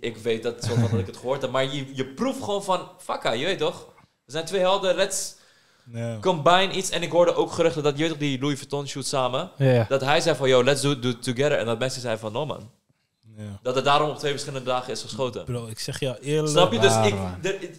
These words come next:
Speaker 1: vanuit Cristiano zijn er meerdere handouts geweest van, "Yo, je weet toch, two of the greatest, laat een keer meet and dinnertje of zo, weet ik veel, bla, bla, bla."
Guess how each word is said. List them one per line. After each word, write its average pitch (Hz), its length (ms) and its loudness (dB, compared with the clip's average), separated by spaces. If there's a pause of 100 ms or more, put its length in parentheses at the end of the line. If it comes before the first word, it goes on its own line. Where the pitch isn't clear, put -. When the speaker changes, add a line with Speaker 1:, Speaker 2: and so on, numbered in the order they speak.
Speaker 1:
vanuit 170 260 -6
Cristiano 185 420 -4
zijn 190 160 -4
er 165 120 -10
meerdere 202 420 2
handouts 208 340 2
geweest 202 240 -2
van, 180 100 -4
"Yo, 185 140 0
je 180 80 0
weet 196 120 -2
toch, 196 300 -2 (280)
two 165 120 -8
of 175 60 -6
the 175 100 -6
greatest, 190 400 -2
laat 190 160 -2
een 196 60 -4
keer 190 180 -2
meet 180 180 -4
and 156 140 -4
dinnertje 156 340 -4
of 139 100 -6
zo, 135 220 0
weet 120 140 -2
ik 135 120 -4
veel, 127 240 -4
bla, 123 140 0
bla, 127 120 2
bla." 131 300 0